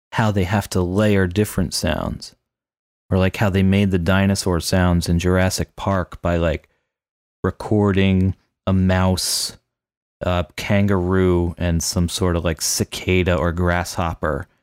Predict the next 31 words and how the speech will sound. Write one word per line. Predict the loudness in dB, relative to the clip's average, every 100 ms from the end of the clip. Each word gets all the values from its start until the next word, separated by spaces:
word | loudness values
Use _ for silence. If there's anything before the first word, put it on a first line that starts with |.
| _ -6
and | -4
then | -4
playing | -2 0 0 0
some | 0 0
of | 2
them | 2
in | 2
reverse, | 2 0 0 0 -2 -8 -10 _ _ _ _
slowing | -6 -2 0 2 2 0
some | 0 0
down, | 2 2 2 2 2 0
mixing | 0 0 0
them | 2 2
all | 0
together, | -2 -2 0 2 0
and | 0 0
then | 2
that | 2 2 2
equals | 0 0 -2 -2 -4 -8 -14 _ _ _ -6
Tyrannosaurus | -2 0 0 0 0 -2 -2 -2
Rex | 0 0 -4 -10 -14 -10
or | -10
some | -6 -6
crap. | -6 -6 -6 -8 _ _ _ _ _ _ -4
There's | -2
hidden | 0 0 0 0
work | 0 -2 -4 -16 _ _ _ _ _ _ _ _
everywhere | -4 -4 -6 -6 -6 -6 -8 -10 _ _ _ _ _ _ _
in | -6 -4
this | -4 -6
movie. | -8 -8 -10 -14